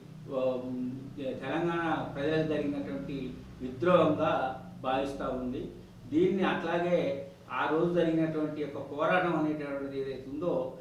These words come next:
తెలంగాణలో ప్రజారాజ్యం కావాలనేటటువంటి యొక్క లక్ష్యంతోని, ఈ తెలంగాణ ప్రజలు పూర్తిగా విముక్తి కావాలనేటటువంటి యొక్క లక్ష్యంతో జరిగినటువంటి పోరాటాన్ని వీళ్ళు పక్కన దీన్ని అణిచివేసే ఉద్దేశంతోని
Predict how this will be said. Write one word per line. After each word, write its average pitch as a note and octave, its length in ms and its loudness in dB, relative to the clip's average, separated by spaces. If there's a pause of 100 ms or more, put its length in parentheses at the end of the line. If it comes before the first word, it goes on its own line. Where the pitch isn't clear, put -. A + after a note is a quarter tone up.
(220)
తెలంగాణలో E3+ 1080 2 (220)
ప్రజారాజ్యం F3+ 720 4
కావాలనేటటువంటి D3 1080 2
యొక్క B2+ 520 -6 (240)
లక్ష్యంతోని, D#3+ 760 0 (460)
ఈ C3+ 120 -4 (100)
తెలంగాణ F3 540 4
ప్రజలు D3 680 -2 (160)
పూర్తిగా F3 360 2
విముక్తి D#3+ 400 0
కావాలనేటటువంటి D3+ 960 2
యొక్క C#3 160 -8
లక్ష్యంతో C#3 500 -8
జరిగినటువంటి B2 800 -8 (100)
పోరాటాన్ని D3+ 800 -2 (300)
వీళ్ళు C#3+ 240 -4
పక్కన D#3 580 -2
దీన్ని C#3+ 320 -4
అణిచివేసే F3+ 600 2
ఉద్దేశంతోని D3 960 -2